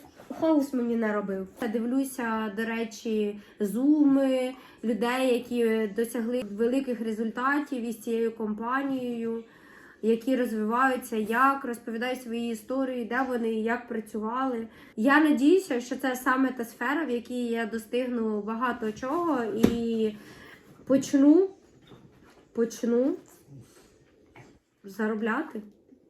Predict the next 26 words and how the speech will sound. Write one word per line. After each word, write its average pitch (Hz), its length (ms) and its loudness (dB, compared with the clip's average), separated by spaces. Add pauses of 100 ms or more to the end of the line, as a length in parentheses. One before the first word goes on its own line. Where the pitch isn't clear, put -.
цим. 277 400 0 (600)
І 233 260 2
не 220 120 6
буду 359 500 10 (340)
збирати 226 720 -6 (460)
гриби, 240 580 2 (880)
а 220 100 -2
буду 277 500 2 (1080)
заробляти 247 580 -2
цим. 214 360 -4
А 220 80 -4
це 262 180 -2
реально 262 340 2
дуже 247 280 -2
тяжка 240 340 -8
робота, 214 380 -6
щоб 220 180 -8
ви 240 120 -4
розуміли. 240 640 -4 (480)
От, 226 280 -2
е, 226 480 0 (140)
поки 269 260 0
мені 254 240 0
прийшли 240 560 -2
ці - 160 -10
продукти, 226 680 -2